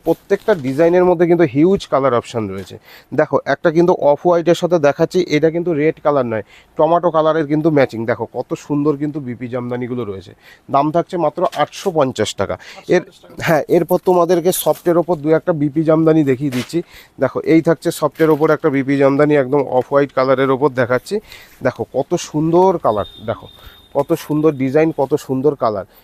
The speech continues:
এর ভিতরে কিন্তু এই যে ব্লাউজ পিসটা কিন্তু আমাদের করে দেওয়া রয়েছে। দেখো, এই হোয়াইট পার্টটার মধ্যে কিন্তু এই ব্লাউজ পিসটা করে দেওয়া রয়েছে। এগুলো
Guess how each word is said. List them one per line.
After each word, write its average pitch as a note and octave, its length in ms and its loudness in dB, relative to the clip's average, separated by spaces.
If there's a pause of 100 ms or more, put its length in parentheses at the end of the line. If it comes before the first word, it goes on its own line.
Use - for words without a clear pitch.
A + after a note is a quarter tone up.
(220)
এর E3 160 2
ভিতরে C#3+ 260 2 (100)
কিন্তু D#3 200 0 (140)
এই C#3 100 2
যে C3+ 140 2
ব্লাউজ A#2+ 340 0
পিসটা D3 340 -6
কিন্তু D#3+ 200 -2 (100)
আমাদের C3+ 240 2 (100)
করে B2 240 -4
দেওয়া G#2+ 200 -8
রয়েছে। G#2 280 -14
দেখো, G#2 180 -16 (360)
এই E3 160 6
হোয়াইট D3 340 0
পার্টটার E3 380 0
মধ্যে E3 240 0
কিন্তু F3 200 0
এই F#3 100 -2
ব্লাউজ B2 280 -2
পিসটা C3+ 300 -10
করে A2+ 200 -4
দেওয়া G#2 140 -6
রয়েছে। G#2+ 200 -8 (120)
এগুলো E3 160 -4